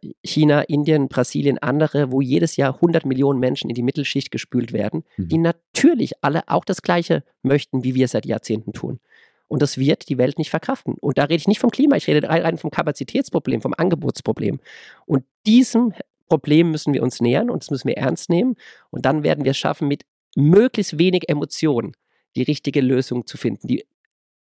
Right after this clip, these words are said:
Speaker 1: Diskussion ist viel zu emotionsgeladen. Und alles Weitere, ich sehe deinen
Speaker 2: <laughs>
Speaker 1: Blick, wir müssen zum Abschluss kommen. Ja, ähm,
Speaker 2: <laughs>
Speaker 1: gerne mal in den, in den Folgen der Mobility Pioneers oder Mobility Allstars in dem Podcast anhören. Aber es ist ein spannendes Thema,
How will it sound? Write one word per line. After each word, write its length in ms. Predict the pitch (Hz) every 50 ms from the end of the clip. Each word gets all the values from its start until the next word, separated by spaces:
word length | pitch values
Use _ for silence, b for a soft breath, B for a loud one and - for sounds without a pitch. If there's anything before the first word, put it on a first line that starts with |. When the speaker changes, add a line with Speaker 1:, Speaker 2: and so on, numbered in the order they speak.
| _
Speaker 1:
Diskussion 420 | - - 156 - - 147 - 156 147
ist 120 | 147 -
viel 160 | - - 156
zu 100 | - -
emotionsgeladen. 920 | - 127 123 113 - - - 120 120 - - - - - - 92 95 - -
Und 200 | - - - -
alles 240 | 147 160 165 - -
Weitere, 400 | 139 143 151 160 151 - 151 151 - B B B B B B -
ich 140 | - 135 -
sehe 100 | - -
deinen 160 | - 139 127
Speaker 2:
<laughs> 80 | 120 -
Speaker 1:
Blick, 140 | 117 -
wir 80 | - 123
müssen 220 | 123 123 - 123
zum 120 | - - -
Abschluss 320 | - 127 - - 123 -
kommen. 300 | - - 127 120 127 120 B B B B B
Ja, 280 | B 113 127 139 147 139
ähm, 180 | - 139 135 135
Speaker 2:
<laughs> 20 |
Speaker 1:
gerne 280 | - 143 143 151 156 151
mal 280 | 139 139 131 139 139 -
in 160 | - 147 139
den, 140 | 131 127 -
in 160 | - 143 135
den 120 | 131 123
Folgen 300 | - - 135 135 139 131
der 80 | 127 120
Mobility 440 | 123 120 - 131 123 123 - - -
Pioneers 440 | - - 113 117 127 127 120 123
oder 160 | - - 123 120
Mobility 440 | 117 110 - 117 120 117 - -
Allstars 340 | - 110 113 117 - 127 117
in 80 | 117 123
dem 80 | 110
Podcast 460 | - - - - - - 120 117 - -
anhören. 360 | 127 120 120 131 117 120 -
Aber 140 | - 117 123
es 80 | -
ist 120 | - 151 -
ein 40 | 139
spannendes 420 | - - - 143 165 165 170 -
Thema, 380 | - - 151 151 156 156 160